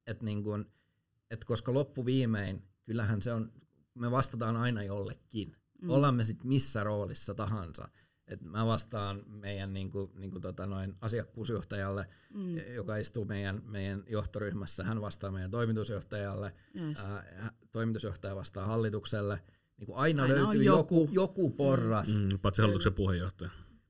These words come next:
Speaker 2: Sekin vastaa sitten osakkeenomistajille.
Speaker 3: Mutta ei ne tuu mitään sinne, ei ne enää käytännön
Speaker 1: <laughs> Niin,
Speaker 3: toimia.
Speaker 1: mut tota noin, mut tää, että,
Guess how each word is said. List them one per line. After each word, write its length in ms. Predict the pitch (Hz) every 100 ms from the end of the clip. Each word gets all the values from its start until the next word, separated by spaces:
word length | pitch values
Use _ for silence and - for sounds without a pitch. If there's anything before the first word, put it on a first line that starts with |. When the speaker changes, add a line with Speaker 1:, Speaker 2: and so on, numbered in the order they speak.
| -
Speaker 2:
Sekin 240 | 262 175
vastaa 320 | 175 185 208
sitten 240 | 202 196 196
osakkeenomistajille. 840 | 185 - 165 151 151 - 151 151 - - - - -
Speaker 3:
Mutta 180 | 92 87
ei 120 | 90
ne 100 | 98
tuu 160 | 92 80
mitään 260 | 82 85
sinne, 180 | 90 92 - -
ei 120 | 95
ne 80 | 104
enää 140 | 92
käytännön 400 | 95 90 92 92
Speaker 1:
<laughs> 0 |
Niin, 140 | 226
Speaker 3:
toimia. 240 | - 90 170
Speaker 1:
mut 200 | 190 -
tota 300 | 175 185 180
noin, 320 | 165 160 269
mut 200 | 170 160
tää, 300 | 196 190 147
että, 380 | 127 - 135